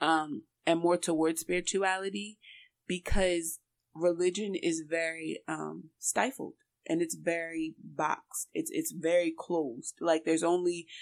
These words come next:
so much that they want you to know about an actual religion. So what you know is what you know if you don't research it. Um,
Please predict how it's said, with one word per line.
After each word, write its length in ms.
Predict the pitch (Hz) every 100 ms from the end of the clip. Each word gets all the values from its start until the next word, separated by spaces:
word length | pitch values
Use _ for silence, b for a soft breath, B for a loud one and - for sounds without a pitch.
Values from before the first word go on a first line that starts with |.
| B
so 320 | - - 196
much 300 | 185 180 175
that 120 | 175 165
they 100 | 165
want 260 | 165 165 160
you 80 | 160
to 140 | 165
know 280 | 160 170 165
about 260 | 156 156
an 120 | 151 -
actual 440 | 156 151 - 160
religion. 440 | 143 147 156 123 131
So 160 | -
what 240 | 151 170 165
you 100 | 165
know 240 | 175 180 170
is 100 | 165
what 200 | 160 160
you 120 | 160
know 300 | 165 156 143
if 140 | - 156
you 160 | 160
don't 260 | 156 151 -
research 500 | 156 - - - -
it. 140 | - - _ B B B B B -
Um, 420 | 143 147 131 -